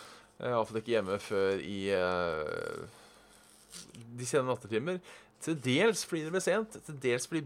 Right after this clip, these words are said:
bussen stoppet på veien hjem. Og hva gjør man da? Jo, da venter man på at de får fiksa bussen. Ehm, som jo tok en, eh,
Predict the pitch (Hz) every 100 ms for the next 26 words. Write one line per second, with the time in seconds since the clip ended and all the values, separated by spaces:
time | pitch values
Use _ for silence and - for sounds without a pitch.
0 | 120 - - 196 - 208 - 160 170 190
1 | 208 233 110 - _ _ _ _ _ _
2 | - - - - - - 135 123 123 143
3 | - _ _ _ - - - - _ -
4 | - - - - _ _ 120 104 107 110
5 | 127 131 123 - - - - 95 87 85
6 | - - - - 120 196 185 175 151 120
7 | 123 147 - 131 135 131 135 143 143 -
8 | 139 117 92 - - - _ - - -
9 | - - - _ _ 117 110 107 98 95
10 | 90 - _ _ _ - 117 113 104 95
11 | 104 98 98 95